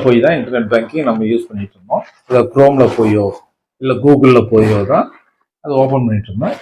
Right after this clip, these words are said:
இப்ப அந்த பிரச்சனை இல்ல, இந்த ஆப்லயே இன்டர்நெட் பேங்கிங் உங்களுக்கு கொடுத்துட்டாங்க. ஆப்பை ஓப்பன் பண்ணியே நீங்க இன்டர்நெட் பேங்கிங்கை பயன்படுத்தலாம். அதனால தான் உங்களுக்கு வெளியில ஓப்பன் ஆக மாட்டேங்குது.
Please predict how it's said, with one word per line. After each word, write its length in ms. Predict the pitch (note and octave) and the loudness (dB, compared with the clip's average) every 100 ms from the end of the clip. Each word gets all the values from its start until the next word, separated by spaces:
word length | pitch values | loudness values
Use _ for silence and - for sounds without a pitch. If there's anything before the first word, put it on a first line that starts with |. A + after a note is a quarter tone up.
| D#3 | 0
இப்ப 120 | D#3 E3 | 4 4
அந்த 140 | B2+ A2+ - | 4 2 2
பிரச்சனை 360 | A#2+ - C3 G#2+ | 0 0 -2 0
இல்ல, 120 | G2+ - - - | 0 -2 -4 -14
இந்த 120 | A#2+ B2 B2 D3 | 2 4 6 4
ஆப்லயே 320 | - B2+ F3 C3 | 2 2 2 2
இன்டர்நெட் 360 | B2 A#2+ G2+ | -2 -4 0
பேங்கிங் 380 | G#2 G2+ C3 A3 - - - | -2 -2 -4 -6 -8 -20 -8
உங்களுக்கு 360 | A#2+ A#2 A#2 C#4 - - | 0 2 4 2 0 -8
கொடுத்துட்டாங்க. 500 | A#2+ A#2 - F#2+ F#2+ - - D#3 | -6 -6 -8 -18 -18 -6 2 2
ஆப்பை 200 | - C3 B2 | 4 6 6
ஓப்பன் 280 | C3 C3 A2 | 6 2 0
பண்ணியே 220 | A2 A#2 A2 | 0 0 -2
நீங்க 160 | G#2+ D#4 - - - - | 0 -2 -2 -10 -12 -6
இன்டர்நெட் 400 | C#3+ C#3 B2+ A2 A2 | 0 2 2 2 0
பேங்கிங்கை 460 | G#2+ G#2 G#2+ F#3 - _ _ _ _ _ | 0 -4 -4 -4 -6 _ _ _ _ _
பயன்படுத்தலாம். 720 | C3+ B2+ A2 G2+ F2 F2+ A2 - - - - - - - | -4 -2 -2 -6 -6 -2 -2 -2 -8 -14 -12 -12 -16 -4
அதனால 280 | C3+ C#3 C3 B2+ | 0 2 4 4
தான் 140 | D3 C3 | 4 2
உங்களுக்கு 340 | A#2 A#2 E3 - - A#2 | 0 2 2 0 -6 0
வெளியில 240 | B2+ C3 C#3+ B2+ | 2 4 4 2
ஓப்பன் 260 | B2 A#2+ A#2 | 2 2 2
ஆக 220 | G#2+ D3 - _ _ - | 2 -2 -4 _ _ -6
மாட்டேங்குது. 540 | A#2+ G#2 G2+ F2 F2 | -4 -2 -4 -6 -10